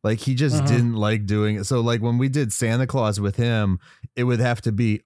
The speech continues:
Speaker 1: all of us. So all four of us would be there. My oldest, he was okay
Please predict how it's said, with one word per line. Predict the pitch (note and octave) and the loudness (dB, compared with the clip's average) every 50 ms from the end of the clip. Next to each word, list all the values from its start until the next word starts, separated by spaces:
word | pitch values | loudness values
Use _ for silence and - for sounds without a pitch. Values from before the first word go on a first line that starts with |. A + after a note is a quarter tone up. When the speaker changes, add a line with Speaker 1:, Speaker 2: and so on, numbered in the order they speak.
| _ _ _ | _ _ _
Speaker 1:
all | - A2 A2+ A2 A2 G#2 | -2 0 0 2 2 0
of | G2 F2 | 0 -2
us. | E2 C#2+ A1 - - - - - - - - - - - - | -2 -4 -6 -8 -6 -6 -6 -6 -8 -10 -14 -14 -14 -16 -12
So | - - B2+ | -6 -4 -2
all | G#2+ G#2 A2+ A2+ G#2+ | 0 0 0 0 0
four | - - A#2 A2 A2 | -2 -2 0 0 0
of | A2 G2 | 0 0
us | G2+ F#2+ F2 - | 0 -2 -2 -2
would | G2 F2 | -2 0
be | E2 F#2+ F#2 | 0 0 2
there. | E2+ F2+ F2 E2+ E2+ E2 E2 E2 F#2+ | 2 2 2 2 2 0 0 -2 -4
My | F#2 B2+ B2 A#2+ A#2 A#2 A#2 | -2 -2 0 0 0 -2 -2
oldest, | - D#3+ F#3 G#3+ A3+ D#3+ C#3 C3 B2 A#2 - - - - - | -2 -2 0 0 0 0 0 0 0 -2 -4 -8 -14 -16 -12
he | - - A#3+ | -6 -4 -2
was | D4 E4+ C#4 | -2 0 0
okay | F3+ C#3+ A#2 - - B2 A2 G#2 F#2+ F#2+ G2 F#2+ | 0 0 -2 -2 -2 0 0 0 0 0 -2 -4